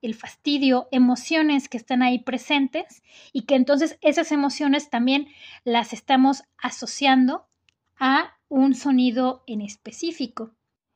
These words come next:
Y bueno, el investigador señala que, eh, la fonotropía de la discapacidad se relaciona con sonidos que representan formas de comprensión de la discapacidad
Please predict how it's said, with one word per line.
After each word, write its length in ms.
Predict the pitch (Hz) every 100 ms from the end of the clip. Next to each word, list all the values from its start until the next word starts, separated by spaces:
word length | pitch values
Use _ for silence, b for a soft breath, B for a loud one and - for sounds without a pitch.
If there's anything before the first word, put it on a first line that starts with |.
| _ -
Y 100 | 320
bueno, 340 | 339 320 320
el 120 | 359
investigador 600 | 320 269 269 269 269 269
señala 560 | 269 302 311 302 311 311
que, 460 | 311 285 285 294 _ -
eh, 240 | 262 247 254
la 140 | 233
fonotropía 760 | - 262 247 240 240 233 285 294
de 100 | 294
la 120 | 277
discapacidad 1040 | 254 - 269 269 262 - 269 277 262 277 _ _ b b b
se 220 | - 285
relaciona 880 | 269 269 254 254 330 320 302 277 277
con 160 | 294 269
sonidos 800 | 262 254 370 349 339 - - - _ _ _ _ -
que 260 | 302 320 -
representan 720 | 269 277 247 254 294 285 311 262
formas 340 | 277 269 285
de 120 | 262
comprensión 540 | - 226 233 233 277 269
de 80 |
la 80 | 269
discapacidad 880 | 247 233 262 254 254 269 254 262